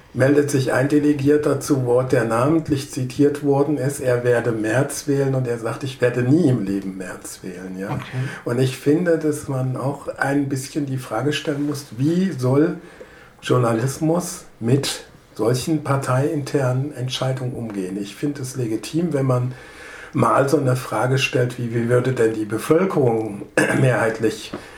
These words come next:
Speaker 1: einen bestimmten Kandidat oder eine bestimmte Kandidatin akzeptieren oder nicht akzeptieren. Wir selber diskutieren hier ja auch über die Frage,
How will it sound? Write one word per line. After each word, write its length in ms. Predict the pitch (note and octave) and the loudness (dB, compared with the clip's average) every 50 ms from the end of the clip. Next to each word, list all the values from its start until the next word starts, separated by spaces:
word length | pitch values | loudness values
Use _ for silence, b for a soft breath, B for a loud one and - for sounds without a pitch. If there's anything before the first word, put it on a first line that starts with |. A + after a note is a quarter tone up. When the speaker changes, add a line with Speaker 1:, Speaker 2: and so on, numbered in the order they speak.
| B B B B B | B B B B B
Speaker 1:
einen 240 | - A2 A#2+ A#2+ A2+ | -2 0 0 0 0
bestimmten 420 | - B2 - - - C3 - - - | -2 -4 -2 0 0 2 2 0 -2
Kandidat 560 | - B2+ A#2+ A#2 A#2+ A2+ A#2 A2 A2 A2 A2 | -2 -2 -2 -2 -2 0 0 0 0 0 -2
oder 200 | G2 G2+ G#2 G2+ | -2 -2 -2 -2
eine 180 | G2+ G#2+ G#2+ | -2 -2 -4
bestimmte 500 | G2 G2 - - - A2+ G#2 G2+ - - | -6 -6 -8 -8 -8 -8 -6 -6 -6 -8
Kandidatin 880 | - - - A2 G2+ G2 G#2 G2+ G2 F#2+ F#2 F#2 G2+ G2 - A2+ G#2 F#2+ | -6 -4 -4 -2 0 0 0 0 0 0 0 0 0 -2 -4 -4 -6 -6
akzeptieren 720 | F#2 F#2 - - - A2 - - - - D3+ C#3+ B2+ A2+ | -6 -8 -10 -10 -8 -8 -8 -6 -2 0 2 2 2 2
oder 220 | A2 G#2 G2+ G2+ G#2 | 0 -2 -2 -2 -2
nicht 240 | C3 D#3 - - A2 | -4 -4 -6 -6 -8
akzeptieren. 720 | G#2 G#2 - - - G2 - - - - G2 F#2+ F2+ - B B B B B B B B | -8 -8 -10 -14 -14 -16 -16 -16 -16 -12 -12 -12 -12 -12 B B B B B B B B
Wir 240 | C3 C3 D#3 E3 D#3+ | 2 6 6 6 6
selber 360 | C3 D3 D3 D#3 D3+ D3 C3 | 4 4 2 4 4 4 2
diskutieren 680 | B2+ B2+ B2 - - B2 G#2+ - - - D3+ C3+ A#2+ A#2+ | 2 0 -2 -2 -2 -2 -2 -2 0 2 4 4 4 2
hier 240 | A#2+ A#2 A#2 G#2+ G#2+ | 0 -2 -2 0 0
ja 220 | G#2 G2+ - - | -2 -2 -2 0
auch 400 | A2 A2+ C#3 D#3+ F3+ F3 F3 F3+ | 2 4 4 4 4 4 2 2
über 240 | - A2 B2 A#2 G#2+ | 0 0 0 -2 -2
die 160 | G2+ G#2+ G#2 | -2 -4 -8
Frage, 420 | - - - G2+ G2 G2+ G#2 A2 | -8 -8 -6 -6 -4 -2 -2 -2